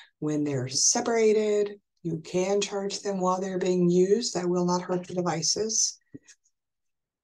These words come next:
And then finally,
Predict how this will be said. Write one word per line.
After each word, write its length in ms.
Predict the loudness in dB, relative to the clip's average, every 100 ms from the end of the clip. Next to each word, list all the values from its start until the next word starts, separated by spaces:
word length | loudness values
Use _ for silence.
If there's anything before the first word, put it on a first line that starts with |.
| _ _ _ _ _ _ _ _ _ _ _ _ _ _ _ _ _ _
And 220 | 0 2
then 220 | 2 0
finally, 800 | -4 -4 0 0 0 -4 -8 -14